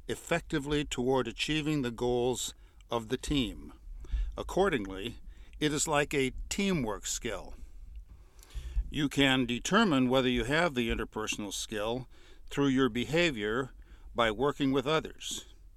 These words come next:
If you have the skill, then you have demonstrated that you are attentive, listen to, and acknowledge the ideas,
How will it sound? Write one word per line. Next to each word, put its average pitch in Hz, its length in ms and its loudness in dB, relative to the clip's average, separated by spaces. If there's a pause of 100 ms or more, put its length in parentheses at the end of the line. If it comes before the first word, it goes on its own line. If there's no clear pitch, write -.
(500)
If - 160 -6
you 123 80 -2
have 180 280 4
the 170 60 0
skill, 127 420 2
then 123 160 4
you 131 120 6
have 123 180 2
demonstrated 135 680 2
that 113 200 -2
you 117 480 -4 (480)
are 101 200 -2
attentive, 151 840 -2 (380)
listen 156 460 0
to, 160 460 0
and 110 180 -4
acknowledge 123 680 0
the 135 140 -2
ideas, 127 760 0